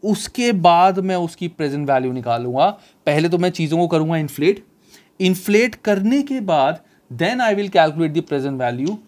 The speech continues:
और देखूंगा कि मेरे को अमाउंट कितना आ रहा है, कि वो प्रोजेक्ट में इन्वेस्ट करना चाहिए या नहीं।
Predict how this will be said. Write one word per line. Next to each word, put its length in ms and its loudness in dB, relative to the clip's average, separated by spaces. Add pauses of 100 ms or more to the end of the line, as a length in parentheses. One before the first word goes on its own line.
(180)
और 160 0
देखूंगा 600 -2 (180)
कि 80 0
मेरे 260 0
को 260 2 (220)
अमाउंट 300 2
कितना 280 -4
आ 240 -4
रहा 100 -12
है, 120 -20 (100)
कि 100 0
वो 160 -2
प्रोजेक्ट 360 -4
में 60 -4
इन्वेस्ट 260 -4
करना 220 -4
चाहिए 320 -8
या 280 4 (180)
नहीं। 240 -6